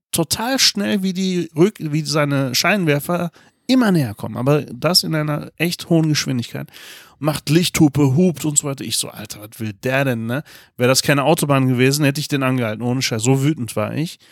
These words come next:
Egal, ich bin rechts rübergezogen irgendwann und der schießt an mir vorbei und was ist? B M W.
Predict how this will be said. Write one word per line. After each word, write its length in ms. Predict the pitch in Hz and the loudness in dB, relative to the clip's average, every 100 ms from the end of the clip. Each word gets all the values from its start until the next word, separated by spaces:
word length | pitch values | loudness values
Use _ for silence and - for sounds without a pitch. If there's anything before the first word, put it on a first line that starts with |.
| - - - - - | -20 -20 -20 -20 -8
Egal, 260 | 147 175 135 | -2 2 2
ich 100 | - | 2
bin 100 | 185 | 0
rechts 340 | 190 220 - | 0 -2 -2
rübergezogen 560 | 220 196 135 - 143 131 | 0 2 2 0 -2 -2
irgendwann 380 | 131 131 147 151 | -2 -2 0 0
und 60 | |
der 100 | 143 | 2
schießt 320 | - 196 - | 2 0 0
an 140 | 147 147 | -2 -2
mir 100 | 139 | -4
vorbei 420 | - 131 120 131 | 0 0 0 0
und 140 | 120 | 0
was 120 | 110 110 | -2 -2
ist? 400 | 139 139 - _ _ _ _ _ | -2 -2 -4 _ _ _ _ _
B 200 | 117 123 | 2 4
M 180 | 107 104 | 4 0
W. 200 | 101 | -6